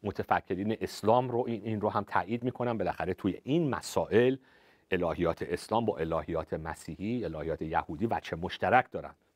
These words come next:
دنیا رو خدا خلق کرده، منطق هست، نظم هست، ترتیب هست. اینا فقط مال مسیحیان نیست. حالا ما داریم از دیدگاه، اه، الهیات مسیحی و تاریخ کلیسا داریم صحبت می‌کنیم. ولی صحبت اینه که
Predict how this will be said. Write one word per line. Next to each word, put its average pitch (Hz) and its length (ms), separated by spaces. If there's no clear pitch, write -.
دنیا 82 320
رو 85 100
خدا 82 340
خلق 87 380
کرده، 82 400
منطق 78 440
هست، 92 360
نظم 92 380
هست، 87 220
ترتیب - 500
هست. 98 260
اینا 95 280
فقط 104 220
مال 87 200
مسیحیان 87 560
نیست. 240 120
حالا 185 120
ما 175 100
داریم 143 180
از 117 160
دیدگاه، 123 320
اه، 90 200
الهیات 101 360
مسیحی 107 300
و 131 40
تاریخ 95 260
کلیسا 95 420
داریم 87 200
صحبت 76 320
می‌کنیم. - 340
ولی 185 160
صحبت 190 420
اینه 214 180
که 226 380